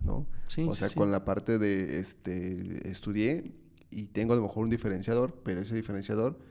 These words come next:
Speaker 1: ahora, ¿cómo lo hago, eh, que tenga un sentido, ¿no? O que tenga un valor,
Speaker 2: Justamente,
Speaker 1: ¿no?
Speaker 2: sí, sí, claro. No, eh, es que tienes to-, todísima la razón, eh, comparto,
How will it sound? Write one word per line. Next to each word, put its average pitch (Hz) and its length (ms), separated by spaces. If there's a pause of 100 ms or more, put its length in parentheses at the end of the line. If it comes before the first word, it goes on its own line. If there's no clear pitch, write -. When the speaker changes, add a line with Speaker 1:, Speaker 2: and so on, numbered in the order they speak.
(320)
Speaker 1:
ahora, 98 340
¿cómo 113 320
lo 104 240
hago, 120 480 (220)
eh, 95 540
que 104 100
tenga 113 240
un 123 80
sentido, 107 460 (160)
¿no? 123 340
O 107 120
que - 100
tenga 107 240
un 117 80
valor, 113 220
Speaker 2:
Justamente, 131 400
Speaker 1:
¿no? 107 60
Speaker 2:
sí, 135 200
sí, 131 120
claro. 127 240 (580)
No, 214 200
eh, 151 180
es 185 140
que 180 60
tienes 190 240
to-, 110 140
todísima 147 480
la 113 100
razón, 113 480
eh, 107 460
comparto, 120 720